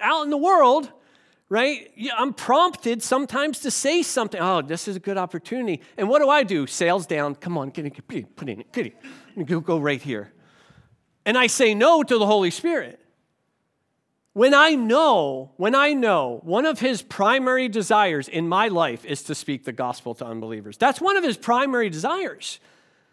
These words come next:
And how many people wanna do that? Raise your hands. Yeah, that's what I thought. All right, that's good, good.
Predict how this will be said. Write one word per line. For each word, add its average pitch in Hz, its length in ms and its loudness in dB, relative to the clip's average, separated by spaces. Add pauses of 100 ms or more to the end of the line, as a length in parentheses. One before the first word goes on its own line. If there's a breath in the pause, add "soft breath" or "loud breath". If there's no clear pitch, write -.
(440 soft breath)
And 196 160 2
how 240 140 6
many 294 160 0
people 269 260 2
wanna 247 180 4
do 226 200 -2
that? 143 180 0
Raise 160 180 -2
your 165 80 -6
hands. 127 400 -6 (220)
Yeah, 127 140 -6
that's 127 140 -12
what - 80 -8
I - 40 -10
thought. - 320 -14
All 127 100 -10
right, 196 240 -4
that's 262 220 -6
good, 175 300 -2
good. 185 240 -6